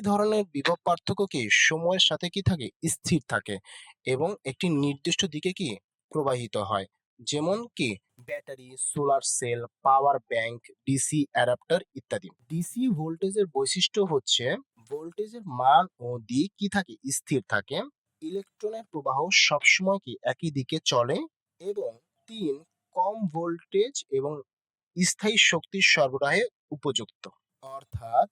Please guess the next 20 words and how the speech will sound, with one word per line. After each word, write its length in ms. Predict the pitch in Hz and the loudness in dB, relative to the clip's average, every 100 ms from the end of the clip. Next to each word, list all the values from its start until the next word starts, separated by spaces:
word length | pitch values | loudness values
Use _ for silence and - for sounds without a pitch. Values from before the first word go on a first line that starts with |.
| _ _ 147 | _ _ -14
ডিসি 260 | 143 190 | -4 0
ভোল্টেজের 540 | 175 147 143 151 147 165 120 | 0 -2 -8 -8 -4 -4 0
মান 180 | 120 143 143 | 6 6 6
এবং 120 | 143 131 135 | -4 -6 -6
দিক 140 | 151 - | -8 -4
কি 80 | 190 | 0
থাকবে 200 | 190 151 127 - | 0 0 -6 -4
স্থির 200 | - 151 - | -4 -2 -2
থাকবে, 280 | 139 - 247 - 135 | -2 -2 -4 -4 -4
ইলেকট্রনের 600 | 139 135 _ 156 147 147 - | -2 -4 _ -4 -2 -2 -4
প্রবাহ 280 | 139 139 156 165 | -2 2 2 2
সবসময় 380 | 151 - 160 160 | 2 2 2 -2
কি 80 | 127 113 123 | -4 -4 -4
একই 160 | - 139 | -4 -8
দিকে 140 | 143 | -6
প্রবাহিত 360 | 156 156 156 156 | -4 -2 -2 -2
হইতে 220 | 151 143 156 | -4 -2 -2
থাকবে 240 | 165 170 339 - _ 156 | -2 -2 -4 -6 _ -14
এবং 160 | 160 294 - | -10 -12 -12
এই 160 | 151 175 | -10 -10